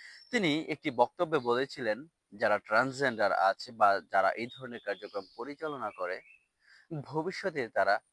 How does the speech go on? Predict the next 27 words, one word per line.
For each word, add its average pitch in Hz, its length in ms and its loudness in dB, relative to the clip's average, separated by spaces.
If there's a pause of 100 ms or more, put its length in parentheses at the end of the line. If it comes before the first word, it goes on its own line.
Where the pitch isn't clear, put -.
(360)
রাস্তায় 113 480 2
নামতে 101 280 -6
পারে 107 240 -4
তাদের 98 300 -6 (320)
অধিকার 110 500 -6
আদায়ের 87 380 -2 (100)
জন্য। 87 200 -10 (800)
আমার 180 280 4
মনে 147 240 2
হয় 123 260 4 (160)
তার 123 200 10 (160)
এই 120 140 -4 (220)
বক্তব্যটি 139 720 -2 (440)
অতীতে 123 540 -6 (640)
অনেকেই 123 380 -2 (200)
গুরুত্ব 113 420 -4
দেয়নি, 95 360 0 (1400)
কিন্তু 190 200 0 (120)
বর্তমান 190 320 6
সময়ে 143 280 2
আমরা 113 140 -2
যদি 107 220 -8
লক্ষ্য 104 380 2
করি, 120 200 -6 (120)
তার 117 240 6
এই 117 160 -2 (100)
বক্তব্যটি 139 580 -4